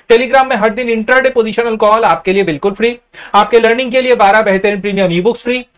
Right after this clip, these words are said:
और भी learning के लिए सात बेहतरीन ऑडियो बुक्स free, और भी learning के लिए बारह premium case studies free, और money control pro के research report, article वगैरह इस तरीके का रोजाना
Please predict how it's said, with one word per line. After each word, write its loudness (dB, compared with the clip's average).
और 4
भी -4
learning 0
के 0
लिए 0
सात 0
बेहतरीन -2
ऑडियो 2
बुक्स -6
free, -4
और 4
भी -2
learning -2
के -2
लिए 0
बारह 0
premium -6
case -6
studies -4
free, -4
और 0
money 0
control 0
pro 0
के 2
research -4
report, -2
article -2
वगैरह 0
इस -4
तरीके -2
का 0
रोजाना 0